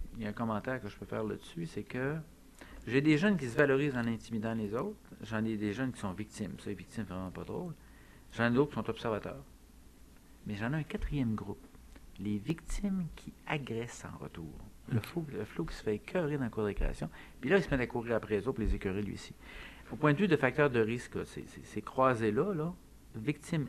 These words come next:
Speaker 1: et agresseurs sont les plus susceptibles d'avoir des problèmes au niveau de la développemental ou de santé mentale aussi.
Speaker 2: Ah oui.
Speaker 1: Et ça, c'est, ça, les lumières rouges, euh, allument rapidement, là. Et,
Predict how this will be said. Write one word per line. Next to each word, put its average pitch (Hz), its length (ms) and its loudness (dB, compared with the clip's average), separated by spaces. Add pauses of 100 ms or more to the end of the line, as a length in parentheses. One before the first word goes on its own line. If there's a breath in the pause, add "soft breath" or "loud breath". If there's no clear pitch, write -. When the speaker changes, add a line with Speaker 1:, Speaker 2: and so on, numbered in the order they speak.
(100)
Speaker 1:
et 147 140 4
agresseurs 120 640 0
sont 120 160 -2
les 107 140 0
plus 147 320 -2
susceptibles - 600 -4
d'avoir 110 160 2
des 107 80 0
problèmes 107 320 0
au 107 60 0
niveau 101 200 -4
de 104 60 -4
la - 140 -6 (400 loud breath)
développemental 117 540 4
ou 113 60 -2
de - 60 -10
santé 120 240 -4
mentale 107 300 -6
aussi. 131 100 4
Speaker 2:
Ah 127 80 8
oui. 107 220 4 (760 loud breath)
Speaker 1:
Et 95 300 -2
ça, 143 200 0
c'est, 98 500 0 (1200 loud breath)
ça, - 120 0
les 135 120 6
lumières 117 400 4
rouges, 120 260 0
euh, 101 300 2
allument 117 240 2
rapidement, 98 520 -2
là. 92 140 -10 (560 loud breath)
Et, 98 360 -4